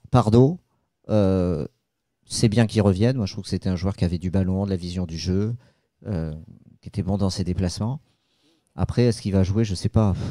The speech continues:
Faudra savoir qui va être le coach, parce que là, on va en avoir des débats. Qui sera le coach, directeur sportif ? Comment on va jouer ? Euh... Après, ce qu'il faut savoir, c'est que Gérard Lopez, le...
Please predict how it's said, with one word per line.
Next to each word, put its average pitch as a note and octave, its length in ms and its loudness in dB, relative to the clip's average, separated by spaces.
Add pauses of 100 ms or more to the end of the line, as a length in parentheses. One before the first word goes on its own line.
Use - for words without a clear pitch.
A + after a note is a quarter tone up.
Faudra F#2 260 0
savoir F#2 300 2
qui - 100 -10
va F#2 120 2
être - 120 -2
le F#2 100 2
coach, A#2 280 2
parce F#2+ 160 -6
que G2+ 80 -4
là, G2 60 -2
on F#2+ 40 -4
va F#2 80 -6
en F#2+ 60 -2
avoir F#2+ 240 -4
des F2 100 -6
débats. E2+ 360 -6 (100)
Qui - 100 -16
sera F#2+ 200 0
le E2+ 40 -4
coach, - 440 2
directeur G2 360 2
sportif ? - 640 -2
Comment F#2 240 2
on - 20 0
va F#2 120 4
jouer ? G#2 340 4 (500)
Euh... D#2+ 600 -4 (1400)
Après, - 240 0
ce - 40 -2
qu'il - 120 -4
faut A2+ 80 0
savoir, A#2+ 280 0
c'est C3 120 -8
que A2 100 -10
Gérard F#2+ 260 -8
Lopez, A#2+ 280 -10 (180)
le... E2 540 -10